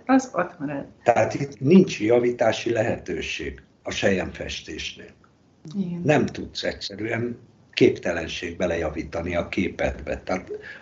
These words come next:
Speaker 2: annyira koncentrálni kell, annyira odafigyelni, olyan technika kell hozzá, és bármilyen ilyet, olyan ügyesség, hogy, tehát most gondolod, de úgy kell valamit csinálnod, húznod egy vonalat,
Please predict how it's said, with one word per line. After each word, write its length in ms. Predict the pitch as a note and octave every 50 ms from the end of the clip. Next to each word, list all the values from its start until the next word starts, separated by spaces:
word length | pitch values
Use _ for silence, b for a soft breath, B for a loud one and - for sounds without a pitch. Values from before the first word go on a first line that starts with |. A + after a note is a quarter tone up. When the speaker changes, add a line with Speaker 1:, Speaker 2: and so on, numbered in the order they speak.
| B B B
Speaker 2:
annyira 840 | - E3+ E3 E3 D#3 D3 C#3 B2 A2 G2+ G2+ G2 G2 - - - _ _ _ _ _ _ -
koncentrálni 1040 | - - A#2+ B2 B2 A#2+ - - A2+ G#2 G2 - - F#2+ F2 E2+ E2+ E2 E2 E2 -
kell, 380 | - - F#2 F2 E2 E2+ F2+ - -
annyira 520 | G#2+ A2+ B2 D3 D3 C#3+ B2+ A#2 F#2+ F2
odafigyelni, 880 | - G2 F#2 F2+ F#2+ - - - G2 F#2+ F2+ F#2 F2+ F2 E2 F2 F#2 F#2
olyan 340 | C3+ C#3 C3+ B2+ G#2+ G2 -
technika 540 | - A#2+ A#2+ A#2+ - A#2 G#2+ F#2+ F2+ E2+ -
kell 180 | - F#2+ E2+ E2
hozzá, 400 | E2+ E2 E2 D#2+ E2+ E2+ E2 F#2
és 160 | F#2 F#2 F#2+
bármilyen 520 | A#2 A2+ G#2 F#2+ F2+ F#2 F2 D#2+ D2+ D2+
ilyet, 260 | F#2+ G2 F2 - - -
olyan 300 | B2 B2+ C3 A#2 A2 - B2
ügyesség, 960 | B2 G#2+ G2 G#2 G2+ - - - - - - F2 F2+ F#2+ F#2+ - - - - _ _ _ _ _ _ _ _ _ _ _ _ _ _ _ _ _ -
hogy, 480 | G#2 G#2 G#2 G2+ G2 G2+ A2 - - - - - - _ _ _ _
tehát 200 | - A#2+ A#2+ D#3
most 160 | E3 F3+ F3+ G#3
gondolod, 300 | G3+ F#3+ D3+ A#2+ A2 G2+
de 120 | B2 A#2+
úgy 200 | D#3+ F3 D#3+ E3
kell 160 | - A#2 A2
valamit 400 | A2 B2 A#2+ G#2+ G2 F#2+ F#2 F2+
csinálnod, 560 | - - A#2+ B2 D3+ E3 D#3+ D#3+ E3 D#3 D#3+
húznod 380 | - D#3+ D#3+ C#3+ A#2+ B2+ A2+ F#2+
egy 160 | F#2 E2+ F2+
vonalat, 600 | F#2 G#2+ A#2+ C3+ C#3 C#3 D3 D3+ D3+ D3+ - -